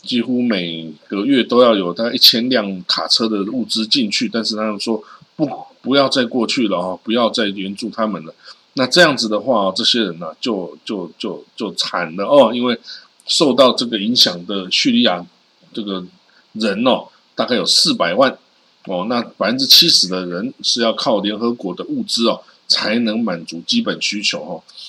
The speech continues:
但是呢，这个因为叙利亚跟着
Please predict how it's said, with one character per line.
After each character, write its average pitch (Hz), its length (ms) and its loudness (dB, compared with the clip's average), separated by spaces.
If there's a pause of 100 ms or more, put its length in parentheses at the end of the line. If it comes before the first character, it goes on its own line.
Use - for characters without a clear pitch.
(180)
但 135 140 4
是 139 160 0
呢， 113 280 2
这 123 100 -4
个 101 400 0
因 123 120 -4
为 123 100 -2
叙 135 220 0
利 117 120 0
亚 101 200 -2 (480)
跟 117 200 -2
着 95 460 -6